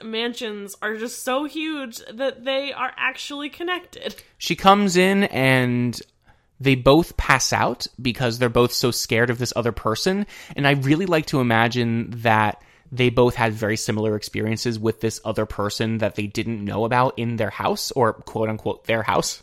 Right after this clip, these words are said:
Speaker 1: And also, literally, what is love except being so afraid of the other person that you literally faint every time you see them?
Speaker 2: Uh, you, you've never fainted around me?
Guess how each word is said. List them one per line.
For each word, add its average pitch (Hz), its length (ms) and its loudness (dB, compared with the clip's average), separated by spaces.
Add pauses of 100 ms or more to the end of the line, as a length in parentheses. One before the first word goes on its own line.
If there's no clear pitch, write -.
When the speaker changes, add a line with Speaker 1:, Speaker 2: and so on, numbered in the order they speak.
(140)
Speaker 1:
And 285 140 4
also, 349 300 6
literally, 269 460 0
what 208 280 0
is 208 180 -2
love 190 420 0
except 208 480 -6
being 214 240 -2
so 214 320 -2
afraid 202 400 -2
of 196 120 -6
the 202 100 -2
other 180 160 -4
person 190 440 -6
that 180 120 -8
you 196 160 -8
literally 185 380 -6
faint 180 320 -6
every - 240 -10
time - 240 -12
you - 40 -12
see - 240 -14
them? - 280 -16 (160)
Speaker 2:
Uh, 165 100 2 (180)
you, 156 280 -2
you've 208 180 -4
never 302 180 -4
fainted 196 360 -6
around 147 280 2
me? 151 300 -2